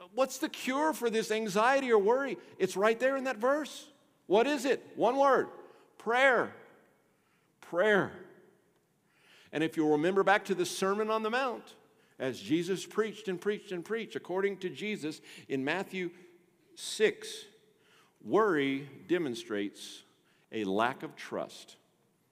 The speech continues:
in God. Psh, I need to hear that. Do you need to hear that? We're not perfect, are we? Are we? We need to be recalibrated. We, we need to be lined up again to the fact that we're demonstrating a lack of trust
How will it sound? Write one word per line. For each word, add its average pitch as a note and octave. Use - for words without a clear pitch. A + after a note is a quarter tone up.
in F2+
God. B1+
Psh, -
I G#2
need A2+
to C#2+
hear E2
that. F#2+
Do G2+
you A2
need D#3
to E3+
hear F3+
that? G3+
We're C3
not G3
perfect, F3
are F3
we? F3+
Are F3+
we? C3+
We C#3+
need A3+
to F#3
be E3+
recalibrated. F#3+
We, F3
we A#3
need B3+
to B3
be G#3
lined A3+
up A#3
again G#3+
to E3
the D#3+
fact G#3+
that D#3+
we're D#3
demonstrating A3
a -
lack A3
of F3+
trust G3